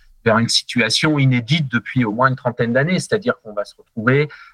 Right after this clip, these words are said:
avec des volumes de vente, probablement vente au détail, hein, probablement autour de soixante, soixante mille ventes, euh, annuelles, euh, ce qui correspond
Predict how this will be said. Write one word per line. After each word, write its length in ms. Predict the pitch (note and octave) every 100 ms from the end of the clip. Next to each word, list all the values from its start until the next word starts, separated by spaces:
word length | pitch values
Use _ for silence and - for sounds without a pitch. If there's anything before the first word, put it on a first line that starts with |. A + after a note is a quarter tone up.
| -
avec 340 | G#2+ A#2+ A#2+
des 100 | A2+
volumes 360 | A2 C#3+ D3 C#3+
de 80 | C3+
vente, 420 | B2+ D#3 F3 B2+ G#2+ _
probablement 760 | B2 B2 B2 C3+ C#3 C#3 B2
vente 240 | G#2+ A#2 -
au 60 |
détail, 420 | A#2 A2+ C#3 C#3
hein, 100 | A#2 C3
probablement 260 | A2+ A2 A2+
autour 300 | - B2 G#2+
de 80 | G2+
soixante, 460 | - G#2+ B2+ C3
soixante 320 | - A2 A2+ -
mille 280 | A#2+ A#2 G2 F#2+
ventes, 320 | B2 B2+ B2+ G#2 - - -
euh, 120 | G2+ -
annuelles, 540 | A2+ A#2 C3+ F3 C#3+ _ _ _ G#2+
euh, 120 | G#2+
ce 80 | -
qui 140 | D3
correspond 720 | C#3 A#2+ A#2+ - D3+ D#3 D#3+